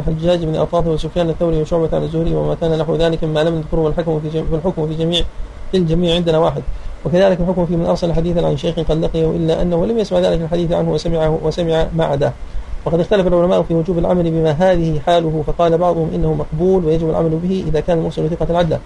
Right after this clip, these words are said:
وهذا قول مالك وأهل المدينة وأبي حنيفة وأهل العراق وغيرهم. وقال محمد بن إدريس الشافعي وغيره من أهل العلم: "لا يجب العمل به"، وعلى ذلك أكثر الأئمة من حفاظ الحديث ونقاد الأثر، واختلف مشرك العمل بالمرسل في قبول رواية صحابي خبرا عن النبي صلى الله عليه وسلم لم يسمعه منه.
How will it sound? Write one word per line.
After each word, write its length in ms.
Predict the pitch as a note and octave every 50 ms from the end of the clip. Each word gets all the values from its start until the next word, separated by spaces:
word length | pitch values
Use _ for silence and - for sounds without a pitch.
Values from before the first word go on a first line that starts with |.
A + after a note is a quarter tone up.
| - - - - - - - -
وهذا 180 | E3+ G3 G3 F#3+
قول 180 | F#3+ F#3+ F3+
مالك 340 | E3+ E3 F3 F3 E3+ D3+ C#3 -
وأهل 160 | D3+ D3+ E3
المدينة 400 | E3 D#3+ E3 E3 F3+ F3+ D#3+ D#3
وأبي 220 | D3 D3 D#3 D#3+ D#3
حنيفة 340 | - F3 F3 F3 D3 D3+ C#3+
وأهل 120 | D3+ D#3
العراق 340 | D#3 D#3+ E3 E3+ E3+ E3 E3
وغيرهم. 400 | D#3+ D#3+ F#3+ F#3+ F3 D3 C3+ B2+ - - - - - - - - - - - - - - - - - -
وقال 280 | E3 D#3+ G#3 G#3+ G#3 G3
محمد 160 | F3+ G#3 G3+
بن 80 | F#3+ F#3
إدريس 220 | F#3 G3+ F#3 F#3+
الشافعي 380 | F3+ - F#3 E3+ E3 E3+ F3+ F3
وغيره 280 | E3+ F3 F#3 F3+ F3
من 120 | E3 E3 E3+
أهل 140 | E3 E3
العلم: 280 | E3+ E3+ F3+ F#3 E3+ D#3+
"لا 160 | F3+ G#3 B3
يجب 180 | C4 G3 F#3 F3
العمل 260 | E3+ E3+ E3+ E3+ D#3+
به"، 180 | E3+ E3 D#3 D#3+
وعلى 340 | D#3 D3+ D#3 E3 E3 E3 E3
ذلك 380 | F#3 F#3 F#3 E3+ F3 F#3 F3+ F#3
أكثر 380 | E3 - G3 - - F3 E3+
الأئمة 320 | E3 E3 E3 F3 G3 G3 F3
من 160 | E3 E3 D3+ -
حفاظ 240 | D#3+ - F3+ F3+ F3
الحديث 340 | D#3 D3 E3 E3 F3+ E3+
ونقاد 380 | E3+ D#3+ D#3 D#3 - F3 E3 E3
الأثر، 340 | - - F#3 F3 E3+ D#3+ D3+
واختلف 320 | D3 D3+ - F3+ F3+ E3
مشرك 320 | E3 D#3+ D#3 D#3+ - D#3+ D#3 -
العمل 360 | E3 D#3 E3 F3 E3+ D#3+ D3+
بالمرسل 400 | D3+ D3+ D#3+ F3 F3 - E3 D#3+ D#3 -
في 100 | - D#3 -
قبول 300 | D#3+ E3 F3+ F3 D#3+ D3+
رواية 220 | D3+ F3 F3 E3 D#3+
صحابي 380 | D3+ D3+ D3+ D#3 E3 E3+ E3 D#3
خبرا 260 | - F3 F3 E3 D#3
عن 60 | D3+
النبي 200 | D3+ D#3+ E3+ E3
صلى 120 | D#3+ D#3+ D#3+
الله 60 | D#3+ -
عليه 100 | F3 F3+
وسلم 80 | F3+ E3+ -
لم 120 | F3 F3
يسمعه 300 | E3+ D#3 F3+ E3+ F3 F3
منه. 140 | E3+ D#3+